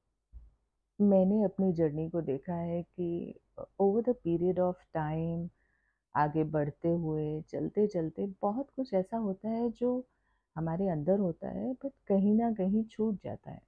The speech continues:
ज़रूरत है उन पन्नों को वापस पलट कर देखने की।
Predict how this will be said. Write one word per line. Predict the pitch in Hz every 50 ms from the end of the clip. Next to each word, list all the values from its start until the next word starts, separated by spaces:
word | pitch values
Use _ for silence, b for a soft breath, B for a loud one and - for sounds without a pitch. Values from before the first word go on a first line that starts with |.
| _ _ _ _ _ _ _ _ _ _ _ _ _ _ _ _ _ _ _ _ _ _ _ _ _ _ _ - 151 - -
ज़रूरत | 156 151 156 160 160 175 175 - - -
है | 175 165 165 226 262 - _ _ _ _ _ _ _ _ _ _ _ -
उन | 160 160 147
पन्नों | - - 165 165 170 170 180 190 190
को | - 208 214 196 - -
वापस | 139 131 - - - 180 185 - _
पलट | 151 139 135 143 139 -
कर | _ 170 151
देखने | 143 135 117 120 - _ - 143 139
की। | - - 135